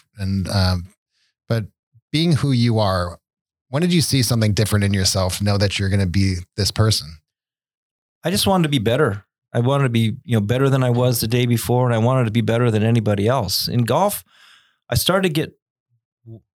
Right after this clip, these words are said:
Speaker 2: a lot better, obviously, w-, with Kenny's teaching, and I end up that summer, this was in April that we met.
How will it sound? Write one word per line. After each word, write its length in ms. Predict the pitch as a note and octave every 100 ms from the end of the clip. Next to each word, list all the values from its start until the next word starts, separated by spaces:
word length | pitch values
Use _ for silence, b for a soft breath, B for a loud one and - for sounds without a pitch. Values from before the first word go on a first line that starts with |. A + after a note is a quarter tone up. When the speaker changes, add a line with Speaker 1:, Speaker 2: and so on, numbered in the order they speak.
| -
Speaker 2:
a 60 | A2
lot 220 | B2+ A#2
better, 220 | A#2 G#2+
obviously, 720 | A2 G#2+ G#2 A2+ G#2+ G2+ G#2+
w-, 240 | - A2 F2
with 220 | G#2 -
Kenny's 380 | - C3+ G#2+ -
teaching, 580 | - G#2+ C#3 F2 E2 C#2
and 260 | G2 F#2 -
I 80 |
end 180 | A2+ B2
up 140 | A2 - _ -
that 160 | A2
summer, 540 | - C3 C3 G#2+ G2 - _ _ C#3+
this 100 | -
was 140 | C#3
in 80 | A#2
April 340 | A#2 A#2+ G2
that 180 | F2+ C#2
we 120 | F#2+
met. 400 | F#2 G2 C#2+ -